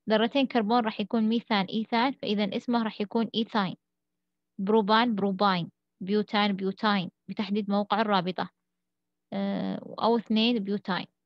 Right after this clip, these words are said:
خصائص الألكاينات واستعمالاتها. للألكاينات خصائص فيزيائية شبيهة بالألكينات، وتخضع لكثير من التفاعلات اللي تخضع لها الألكينات،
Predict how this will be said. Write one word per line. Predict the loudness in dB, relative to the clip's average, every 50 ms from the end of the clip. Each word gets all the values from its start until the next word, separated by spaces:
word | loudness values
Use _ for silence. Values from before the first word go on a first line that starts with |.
| _ _ _ _ _ _ _ _ _ _ _ _ _ _ _ _ _ _ _ _ _ _ _ _ _ _ _ _ _ _ _ _ _ _ _ _ _ -2
خصائص | 0 2 4 4 4 2 0
الألكاينات | -2 -2 -2 -4 0 2 4 4 6 6 4 4 4 2 0 -2 -4
واستعمالاتها. | -6 -4 -4 -2 0 2 2 2 2 2 0 -2 -2 -2
للألكاينات | -2 0 0 0 0 0 0 0 2 2 2 0 -2
خصائص | -4 -6 -2 0 0 0 0 -2
فيزيائية | -4 -2 0 0 0 2 0 0 -2 -2 -4 -8
شبيهة | -6 -2 -2 0 0 0 0 0 0 0
بالألكينات، | 0 0 0 -2 -2 -4 -6 -4 -4 -2 0 0 0 0 0 -2 -4 -6 _ _ _ _ _ _ _ _ _ _
وتخضع | -4 0 4 4 2 4 4 2 4 4
لكثير | 4 2 -2 -4 -2 0 2 2
من | 2 0
التفاعلات | -2 -4 -6 -4 -2 0 0 2 2 0 0 -2 -4
اللي | -4
تخضع | -4 -4 -4 -2 -2 -2
لها | -2 -2 -2 -2 -2
الألكينات، | -2 -4 -6 -6 -6 -6 -6 -4 -6 -6